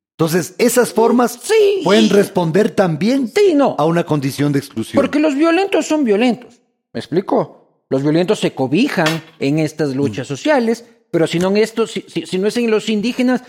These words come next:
Speaker 2: van a aprovechar la marcha sindical, este, para ser violento o lo que sea, porque son, como decíamos,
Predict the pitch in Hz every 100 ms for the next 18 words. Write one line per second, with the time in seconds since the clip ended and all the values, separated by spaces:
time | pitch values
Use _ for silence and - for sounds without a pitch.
0 | - - 208 220 185 190 190 220 214 -
1 | 160 196 208 190 190 180 180 233 254 262
2 | - - 180 175 - 160 165 160 156 156
3 | 170 156 175 220 233 226 233 226 - -
4 | 156 147 160 185 160 127 185 214 214 202
5 | 185 202 196 196